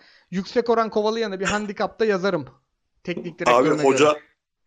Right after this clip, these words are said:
Speaker 2: hoca son Trabzon dönüşünde sanırım otobüsten kendisini protesto eden Trabzonlulara "Fenerbahçeli bunlar." diye bağırmıştı.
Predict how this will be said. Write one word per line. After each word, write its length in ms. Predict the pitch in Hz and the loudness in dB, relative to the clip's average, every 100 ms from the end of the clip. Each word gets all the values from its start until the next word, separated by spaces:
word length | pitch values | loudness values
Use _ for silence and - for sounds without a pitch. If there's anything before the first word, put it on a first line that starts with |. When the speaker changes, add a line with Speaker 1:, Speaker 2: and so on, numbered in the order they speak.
| - | -6
Speaker 2:
hoca 300 | - 117 139 | -2 2 2
son 260 | 139 147 151 | 4 2 2
Trabzon 520 | 147 135 127 139 135 | 4 4 4 0 0
dönüşünde 480 | 135 135 - 139 139 | -2 -4 -6 -4 -2
sanırım 400 | 147 127 139 147 _ _ _ _ | 0 0 0 -2 _ _ _ _
otobüsten 760 | 110 110 131 123 - 139 131 - _ | -4 0 0 0 0 0 0 -2 _
kendisini 640 | - 110 117 113 135 123 117 | -2 -2 -2 -6 -4 -2 -4
protesto 560 | - 127 - 135 - 135 | -2 0 0 -2 0 0
eden 260 | 127 139 | 2 0
Trabzonlulara 680 | - 151 131 143 135 127 131 - - | 0 0 2 2 2 2 0 -2 -16
"Fenerbahçeli 840 | - - 135 143 143 139 139 135 135 | -6 -2 2 2 4 2 0 -2 0
bunlar." 380 | 139 139 131 127 | 0 2 2 2
diye 180 | 135 | 0
bağırmıştı. 720 | 135 123 117 - - - 180 | 4 2 2 -6 -14 -12 -14